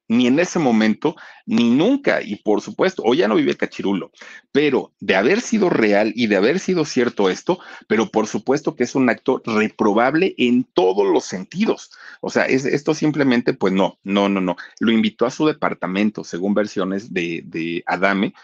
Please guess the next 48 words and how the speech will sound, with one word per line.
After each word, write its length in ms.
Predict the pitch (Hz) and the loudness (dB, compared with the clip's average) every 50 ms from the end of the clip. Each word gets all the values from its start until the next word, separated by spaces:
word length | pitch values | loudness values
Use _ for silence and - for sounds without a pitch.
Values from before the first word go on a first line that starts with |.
| - - - _ | -20 -20 -20 _
que 80 | - 92 | -4 -2
le, 240 | 92 87 85 82 76 | -2 -2 -4 -4 -6
que 100 | - 92 | -4 -4
lo 100 | 85 85 | -4 -4
empezó 260 | 80 78 82 - 95 | -4 -6 -4 -2 0
a 40 | 101 | 2
agarrar, 400 | 120 131 123 - 92 87 87 98 | 2 0 0 0 0 0 0 0
lo 60 | 107 | -2
empezó 280 | 101 87 85 87 - 85 | -4 -4 -8 -6 -6 -4
a 40 | |
manosear 580 | 92 95 101 104 110 107 - 113 95 92 - - _ | -2 -2 -2 -2 -2 -2 -2 0 0 0 -2 -4 _
y 80 | - | -8
le 100 | 98 90 | -6 -4
dijo, 340 | 85 90 104 - - 95 - - - - - - | -2 -2 -2 -2 -2 -4 -4 -6 -14 -20 -14 -2
"Oye, 260 | - 95 107 123 127 120 | 0 0 2 2 0 0
pues 180 | - - 98 - | -2 -6 -12 -10
si 80 | - | -8
mi 140 | 95 92 90 | -6 -4 -2
departamento 600 | 87 87 - - 85 - - 95 95 101 101 - | -2 -2 -2 -2 -4 -2 -2 -2 0 0 -2 -4
está 180 | 120 - - 107 | -4 -2 -2 0
muy 140 | 107 110 | 0 0
cerquita, 520 | 107 - - 104 107 - 135 131 - 92 92 | -2 -2 -4 -4 -2 -2 -4 -2 -2 -4 -4
si 160 | - - - | -4 -10 -14
quieres, 380 | - - 110 117 127 139 147 - | -4 -2 0 0 0 -2 -4 -6
pues, 320 | _ - 82 76 80 - | _ -10 -8 -8 -8 -12
pues 240 | _ - 76 76 80 | _ -12 -12 -6 -2
vamos, 400 | 101 117 190 247 220 - 208 - | -2 0 0 0 -2 -2 -4 -6
te 100 | - 95 | -6 -6
invito". 440 | 90 90 101 156 185 - - - - _ - - - - - _ | -4 -2 -2 -2 -2 -4 -8 -10 -10 _ -20 -20 -20 -20 -12 _
Y 140 | - 127 131 | -2 -2 0
fue 180 | - - 120 | 0 0 0
en 60 | 113 113 | 2 2
el 80 | 117 | 2
momento 560 | 123 135 139 147 139 113 101 92 110 123 - - | 2 2 2 2 2 0 0 0 0 -2 -2 -2
en 320 | - 113 95 95 95 95 _ _ _ _ _ _ _ _ 80 80 - | -4 -6 -6 -6 -10 -18 _ _ _ _ _ _ _ _ -16 -16 -8
que 120 | - 92 85 | -4 -4 -2
Alfredo 360 | 80 78 - 87 87 98 107 | -2 -2 -4 -4 -2 0 2
Adame, 280 | 110 104 98 92 98 | 2 2 0 0 -2
ya 100 | 113 98 | -2 -4
les 140 | 80 85 85 | -4 -6 -6
digo, 180 | 85 85 82 82 | -8 -8 -8 -8
hizo 180 | 82 - 101 101 | -6 -4 -2 0
la 80 | 107 | 0
bicicleta 480 | 107 110 107 120 - - 98 - - - | 0 -2 -4 -8 -6 -4 -4 -4 -4 -6
y 20 | |
salió 320 | 85 - - 85 85 - - | -4 -4 -4 -4 -4 -6 -6
corriendo. 480 | - - 107 139 170 131 101 90 - _ _ _ _ _ _ | -8 -6 -4 -2 -2 -2 -2 -4 -8 _ _ _ _ _ _
Bueno, 260 | - 101 90 87 73 | -4 -2 -2 -4 -6